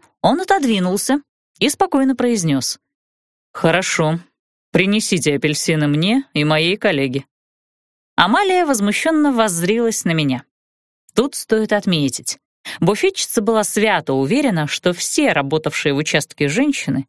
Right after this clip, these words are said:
пришли сюда по той же причине, что и она. Соответственно, и относилась она к нам как к соперницам, даже не потенциальным, а самым что ни на есть настоящим.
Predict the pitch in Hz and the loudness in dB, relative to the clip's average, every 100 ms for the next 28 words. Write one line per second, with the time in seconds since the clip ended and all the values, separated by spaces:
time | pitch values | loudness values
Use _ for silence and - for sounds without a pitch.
0 | - - - 269 - 381 415 339 302 302 | -10 -6 -2 0 2 0 2 0 0 2
1 | 269 262 254 294 330 339 311 - 254 262 | 0 0 0 0 0 0 -2 0 2 0
2 | - - - - 196 180 147 120 - _ | -2 -4 -4 -2 0 0 0 -2 -6 _
3 | _ _ - - 143 127 135 139 - 226 | _ _ -4 0 0 2 -2 -2 -2 0
4 | 330 - - - - 202 302 392 - 202 | 0 -4 -20 -6 0 2 2 0 2 2
5 | 165 - 160 151 180 254 320 226 - - | 0 0 0 2 2 2 0 -4 -4 -2
6 | 262 294 220 143 131 - 139 135 - - | 0 2 0 0 -2 -2 -4 -4 -4 0
7 | 151 147 156 185 240 247 359 294 156 156 | 2 0 -2 -2 -2 0 2 2 2 0
8 | 151 - - 147 151 - 247 320 311 311 | -2 -8 -2 -2 -2 -2 0 2 0 0
9 | - - 247 233 226 196 156 202 - - | -4 -2 0 2 2 0 0 0 -2 -6
10 | - 160 175 - 196 180 123 - - 131 | -2 -2 -2 0 0 2 -2 -4 -4 -4